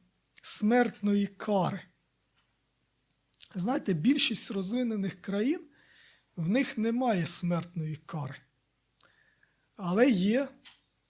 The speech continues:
є такі, що практикують. І одна із країн, яка практикує смертну кару, саме з розвинених, це Сполучені Штати Америки. Е, і знаєте, що,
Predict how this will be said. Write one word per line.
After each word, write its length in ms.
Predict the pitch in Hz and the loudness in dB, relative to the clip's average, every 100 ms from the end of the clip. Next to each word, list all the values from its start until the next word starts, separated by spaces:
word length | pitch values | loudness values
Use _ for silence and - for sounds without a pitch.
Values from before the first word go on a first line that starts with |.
| _ | _
є 260 | 156 220 | 0 0
такі, 360 | 247 190 - 208 | 0 -4 -4 0
що 400 | - - 190 175 - _ _ _ _ _ _ | 0 0 -4 -8 -12 _ _ _ _ _ _
практикують. 840 | 180 180 - 202 - 165 151 - | -4 -4 -4 -8 -6 -8 -8 -6
І 40 | 185 | -4
одна 320 | 185 190 240 | -4 -2 0
із 180 | 220 - | 0 -2
країн, 460 | - 202 240 320 | -2 -4 -2 -2
яка 280 | 190 170 202 | -4 -4 -6
практикує 760 | - 185 180 - 190 - 190 151 | -6 -6 -8 -10 -12 -6 -6 -2
смертну 500 | - 185 170 - 165 | -4 -4 -6 -8 -14
кару, 340 | - 320 233 | -6 -6 -4
саме 360 | - 196 175 170 | -8 -6 -6 -8
з 120 | 151 | -8
розвинених, 520 | 175 165 175 151 131 - - - - | -10 -10 -8 -10 -12 -18 -20 -20 -4
це 180 | 247 | -2
Сполучені 680 | 240 - 196 214 226 - 175 | 0 -2 0 0 0 -2 -2
Штати 460 | - - 180 - 170 | -2 -4 -6 -6 -6
Америки. 460 | 160 143 - - - _ _ _ _ _ _ _ _ _ _ _ _ _ _ - - _ _ _ _ - _ _ _ - | -4 -6 -10 -18 -20 _ _ _ _ _ _ _ _ _ _ _ _ _ _ -14 -14 _ _ _ _ -20 _ _ _ -6
Е, 220 | 190 190 | -2 -2
і 180 | 262 208 | 0 0
знаєте, 460 | 240 403 381 240 | 0 -2 0 0
що, 600 | - - 254 285 269 - | 2 4 4 2 2 -2